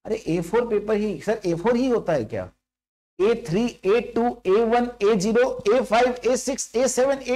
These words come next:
एट, ए नाइन, ए टेन, ए ट्वेल्व, ये सब क्या है सर? ये पेपर का नंबर है और यही पेपर के नंबर से बना है ड्राइंग शीट, ठीक है ना? मैं आपको बताऊंगा डिफरेंट, डिफरेंट टाइप्स के ड्राइंग शीट होते हैं, ठीक है ना? अगर मैं बात करूं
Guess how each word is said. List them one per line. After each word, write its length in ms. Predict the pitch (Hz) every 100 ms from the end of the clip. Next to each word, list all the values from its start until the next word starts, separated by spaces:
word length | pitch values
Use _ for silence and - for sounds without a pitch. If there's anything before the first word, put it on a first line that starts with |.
| 269
एट, 300 | 285 302 -
ए 100 | 240
नाइन, 280 | 247 277 285
ए 120 | 247
टेन, 240 | 254 277 277
ए 160 | 269
ट्वेल्व, 300 | 254 294 277 196
ये 160 | 277
सब 200 | 269 285
क्या 120 | 233 160
है 160 | 95
सर? 160 | - - _ _ _ _ _ _ _ _ -
ये 140 | 254 269
पेपर 320 | 196 180 214 233
का 140 | 262
नंबर 480 | 202 120 107 107 101
है 140 | - - _ _ _ _ _ _ _
और 120 | - 247
यही 340 | 208 196 311
पेपर 420 | 311 247 254 254
के 80 | 240
नंबर 380 | 214 196 202 240
से 220 | - 220 190
बना 240 | 156 170 185
है 260 | 208 254 147 113
ड्राइंग 480 | 135 151 180 226 226
शीट, 600 | - - - 147 90 - - _ _ _ _ -
ठीक 100 | 208
है 80 | 170
ना? 120 | - _ _ _ -
मैं 140 | 196 262
आपको 320 | 254 269 254
बताऊंगा 380 | 240 214 233 254
डिफरेंट, 500 | 170 208 240 311 277
डिफरेंट 320 | 208 233 220
टाइप्स 240 | 196 175 -
के 100 | 226
ड्राइंग 320 | 160 156 151
शीट 280 | - 117 -
होते 280 | 85 - -
हैं, 80 | _ _ _ _ _ _ _
ठीक 100 | 214
है 60 | 226
ना? 120 | 87 - _ _ -
अगर 160 | 220 277
मैं 100 | 262
बात 240 | 233 233
करूं 220 | 247 277